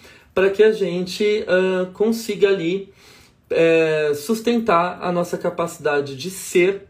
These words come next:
e continuar sendo, no seu sentido verdadeiro e autêntico. Isso é fundamental na teoria winnicottiana, ok? Bom, ahn, Freud sempre defendeu que a psicanálise fosse considerada uma ciência da natureza,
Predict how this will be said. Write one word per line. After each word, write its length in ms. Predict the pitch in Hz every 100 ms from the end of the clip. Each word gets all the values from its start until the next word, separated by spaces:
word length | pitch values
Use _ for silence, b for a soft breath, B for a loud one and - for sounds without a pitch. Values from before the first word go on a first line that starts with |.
| -
e 60 |
continuar 580 | 190 196 190 - 190 175
sendo, 540 | - - 127 113 107 - B B
no 100 | 147
seu 180 | - 151
sentido 440 | - 156 - 156
verdadeiro 760 | 135 196 180 175 143 143 156 -
e 80 | 160
autêntico. 760 | 156 170 131 113 - - - B B B
Isso 220 | 170 -
é 40 |
fundamental 640 | 185 - 233 214 196 190 180
na 100 | 180
teoria 400 | 180 165 156 151
winnicottiana, 800 | 156 151 151 143 - 123 107 104 120 - B B B B
ok? 600 | 123 - 165 196 277 - - b b b
Bom, 380 | - 151 113 - - _ _ _ _ _ - -
ahn, 760 | 151 160 156 156 156 151 151 143 - _ _ B B B
Freud 460 | - 220 247 180
sempre 420 | 175 247 262 233
defendeu 640 | 214 196 - 156 143 202 185
que 120 | -
a 20 |
psicanálise 760 | 180 - 196 180 175 190 185 175
fosse 400 | - 208 226 226
considerada 720 | 190 175 139 131 147 180 151
uma 140 | 156
ciência 480 | 165 - 180 196 208
da 240 | 196 - 202
natureza, 800 | 240 262 240 196 151 113 107